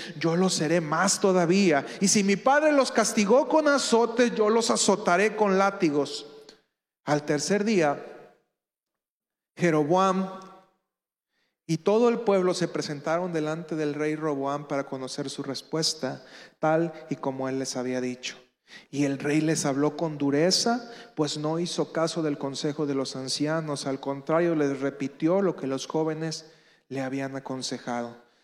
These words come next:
"Si mi padre fue duro con ustedes, yo seré aún más duro. Si mi padre los castigó con azotes, yo los azotaré con látigos". Y Roboam no quiso escuchar al pueblo, porque el Señor así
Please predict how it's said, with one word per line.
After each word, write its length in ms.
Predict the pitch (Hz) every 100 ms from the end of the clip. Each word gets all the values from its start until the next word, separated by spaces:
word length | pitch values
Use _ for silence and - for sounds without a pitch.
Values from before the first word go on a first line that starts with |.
| _
"Si 200 | - 156
mi 140 | 147 143
padre 420 | 170 175 185 160
fue 240 | - 160
duro 260 | 156 165 160
con 180 | 156 143
ustedes, 840 | - - 175 190 202 - - - - _ _
yo 220 | - 156 156
seré 380 | 156 143 151
aún 280 | 143 147 151
más 280 | 143 147 -
duro. 520 | 135 135 127 - - - _ -
Si 180 | - 151
mi 140 | 147
padre 340 | 139 175 175 175
los 220 | 160 -
castigó 520 | 147 - 151 151 170
con 200 | 165 151
azotes, 720 | 143 - 233 226 156 151 - - - -
yo 160 | 147
los 220 | 143 156 143
azotaré 580 | 143 135 135 135 135
con 260 | - 135 135
látigos". 920 | 135 127 139 120 117 - - - _ _ _ _ _ _ _ _ _ -
Y 100 | 170
Roboam 760 | 135 139 135 139 165 185 185
no 200 | 165 151
quiso 260 | - 160 151
escuchar 480 | 143 - 131 143 135
al 140 | 135
pueblo, 480 | 135 175 196 226 240 - - - -
porque 240 | 135 -
el 80 | 131
Señor 400 | - 131 135 139
así 420 | 131 - 156 165